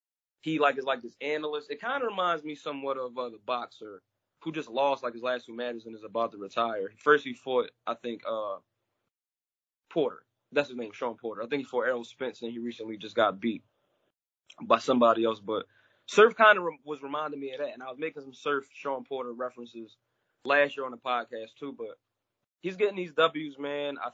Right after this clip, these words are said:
think that, like, when you rapping in these four bar buildups, and each bar is, like, it's not even, like, jabs. Like, they, they, they really, like, he just, like,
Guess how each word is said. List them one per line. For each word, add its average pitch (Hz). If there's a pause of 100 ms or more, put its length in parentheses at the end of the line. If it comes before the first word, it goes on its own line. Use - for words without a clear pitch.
think 147
that, 127
like, 127
when 131
you 135
rapping 127 (300)
in 131
these 135
four 139
bar 127
buildups, 135
and 113
each 139 (100)
bar 135
is, 120
like, 117 (500)
it's 139
not 151
even, 139
like, 127
jabs. 131
Like, 117
they, 135 (100)
they, 120
they 127
really, 123
like, 113
he 143
just, 123
like, 113